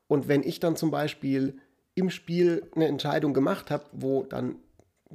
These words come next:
sagen wir mal, Maurice oder jemand anderes am Tisch sagt, so, „Moment mal, hä, kann ich gar nicht nachvollziehen“, und wir das dann danach nochmal besprechen und dann mit allen, äh,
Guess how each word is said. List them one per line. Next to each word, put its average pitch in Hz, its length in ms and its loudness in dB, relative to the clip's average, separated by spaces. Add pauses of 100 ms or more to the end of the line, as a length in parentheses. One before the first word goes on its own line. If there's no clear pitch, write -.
sagen 123 280 -6
wir 123 60 -2
mal, 127 180 -2
Maurice 160 420 0
oder 135 80 2
jemand 131 300 -2
anderes 160 260 0
am 135 140 -2
Tisch 143 220 -6
sagt, 127 280 -6
so, 127 80 -6
„Moment 139 380 -2
mal, 127 200 -2 (300)
hä, 143 380 -4 (180)
kann 127 200 -6
ich - 200 -8
gar 143 220 0
nicht 160 180 -2
nachvollziehen“, 139 720 -2
und 127 180 -6
wir 135 80 0
das 127 160 -4
dann 127 140 0
danach 165 300 -2
nochmal 151 220 2
besprechen 151 480 -4
und 127 220 -6
dann 139 160 0
mit 143 220 -4
allen, 143 360 0
äh, - 100 -10